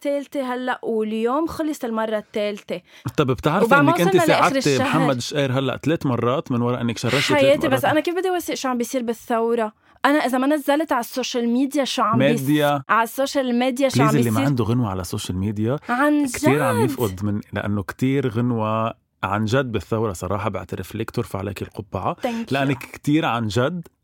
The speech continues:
Speaker 2: كنتي إنفلونسر.
Speaker 1: ما-،
Speaker 2: كتير.
Speaker 1: لا،
Speaker 2: لا،
Speaker 1: ما
Speaker 2: قصدي،
Speaker 1: تقولها.
Speaker 2: قصدي بالمعنى الحقيقي لكلمة انفلونسر،
Speaker 1: ما
Speaker 2: إنه عن جد you
Speaker 1: حتى.
Speaker 2: influenced me إنه أنزل كذا
Speaker 1: إيه،
Speaker 2: مرة، إنه أنا
Speaker 1: إيه.
Speaker 2: كنت مثلًا خلص اليوم هيك لا ارتاح، امبارح نزلت، لا، شوفيك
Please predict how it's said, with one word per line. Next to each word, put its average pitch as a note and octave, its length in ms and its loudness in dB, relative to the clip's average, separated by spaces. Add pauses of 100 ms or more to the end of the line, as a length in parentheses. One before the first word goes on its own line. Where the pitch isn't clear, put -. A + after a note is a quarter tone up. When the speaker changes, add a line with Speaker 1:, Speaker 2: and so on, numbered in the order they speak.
(140)
Speaker 2:
كنتي A#2+ 240 0
إنفلونسر. - 720 -10
Speaker 1:
ما-، A#3+ 200 -2 (380)
Speaker 2:
كتير. - 180 2
Speaker 1:
لا، C#4 60 2 (380)
Speaker 2:
لا، C4+ 60 4
Speaker 1:
ما B3 140 8
Speaker 2:
قصدي، G4 320 4
Speaker 1:
تقولها. D#4 380 2
Speaker 2:
قصدي A3 240 4
بالمعنى D3+ 440 2
الحقيقي D3 440 -2
لكلمة A#2+ 420 -2
انفلونسر، A2 560 -4
Speaker 1:
ما C4+ 120 4
Speaker 2:
إنه - 80 2
عن C3 160 2
جد E3+ 240 2
you F#3 40 4
Speaker 1:
حتى. - 180 2
Speaker 2:
influenced C#3+ 460 0
me D3 80 0
إنه C#3 180 -2
أنزل C#3+ 260 0
كذا B3 200 2
Speaker 1:
إيه، - 80 2
Speaker 2:
مرة، A#2+ 340 0
إنه A2+ 160 2
أنا D#3 100 2
Speaker 1:
إيه. - 60 0
Speaker 2:
كنت D#3+ 100 2
مثلًا C3+ 340 0
خلص C#3 260 -4
اليوم B2 240 -2
هيك B2+ 120 -6
لا B2+ 120 -6
ارتاح، - 360 -8
امبارح A2 320 -6
نزلت، G#2 340 -4 (380)
لا، B2+ 200 0
شوفيك E3 520 -2